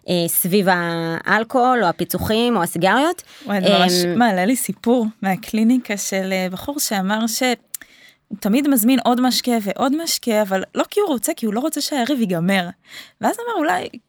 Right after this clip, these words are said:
Speaker 2: דיברנו על זה ביחד, ניסינו למצוא פתרונות, הוא אמר, "אולי אחרי שנגמר המשקה, אז נעשה עוד סיבוב הליכה אחרי שיושבים בפארק, כדי שה-, ה-, בבר, סליחה, אחרי ש-, כדי שהערב לא ייגמר."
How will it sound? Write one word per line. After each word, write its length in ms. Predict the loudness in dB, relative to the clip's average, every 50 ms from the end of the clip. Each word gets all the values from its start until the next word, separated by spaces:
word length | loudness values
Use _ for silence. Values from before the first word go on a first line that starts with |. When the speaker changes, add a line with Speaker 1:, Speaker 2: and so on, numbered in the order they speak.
| _ -6
Speaker 2:
דיברנו 340 | -4 2 2 2 2 4 2
על 60 | 0
זה 100 | 2 0
ביחד, 320 | 2 2 0 0 2 2
ניסינו 320 | 2 2 2 2 2 4 4
למצוא 260 | 2 2 0 -2 -4 -4
פתרונות, 440 | -6 -6 -6 -4 -4 -6 -8 -8
הוא 60 | -10 -8
אמר, 140 | -8 -8 -8 -8
"אולי 200 | -4 0 0 0 0 -2
אחרי 260 | -4 -4 -2 -2 -2 -2
שנגמר 840 | -2 -4 -2 0 0 0 -2 -4 -12 -20 -8 _ 2 2 4 4 2 2 0 -2
המשקה, 240 | -4 -6 -4 -2 0 0
אז 140 | 0 -2 -4 -6 -4
נעשה 320 | -4 -2 -2 0 0 0
עוד 160 | 2 0 0
סיבוב 540 | 0 0 -2 0 0 0 2 2 2 0 -4 -6 -10 _ _
הליכה 400 | -2 -2 -2 -4 -2 0 0 0
אחרי 280 | 0 -2 0 0 0 0
שיושבים 640 | 2 0 2 2 2 2 2 0 -2 -2 0 0 0
בפארק, 340 | 0 0 -2 -4 -4 -4
כדי 140 | -6 -6 -6
שה-, 140 | -4 -4 -6 -6 -6 _ -4
ה-, 180 | -2 -2 -2 -4 -8 _ _ _ -12 -12 -12 -8 -2
בבר, 360 | -2 0 2 4 2 2 2 0
סליחה, 300 | -6 -10 -10 -4 -4 -4
אחרי 180 | -4 -4 -6
ש-, 80 | -4 -2 -2 -2 -4 -6 _
כדי 220 | -6 -2 0 0 0
שהערב 420 | 0 2 2 2 2 0 0 2
לא 80 | 2 2
ייגמר." 440 | 2 0 -2 -2 -2 0 -2 -2